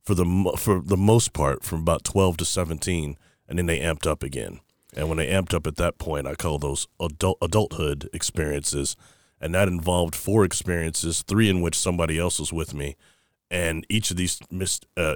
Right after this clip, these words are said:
equaled about four and a half hours of missing time. So overall, you're dealing with close to twenty hours of missing time. And after these experiences,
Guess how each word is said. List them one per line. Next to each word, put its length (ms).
equaled 300
about 320
four 280
and 80
a 40
half 220
hours 340
of 400
missing 380
time. 400
So 180
overall, 440
you're 140
dealing 340
with 120
close 260
to 80
twenty 280
hours 240
of 60
missing 320
time. 640
And 400
after 280
these 220
experiences, 960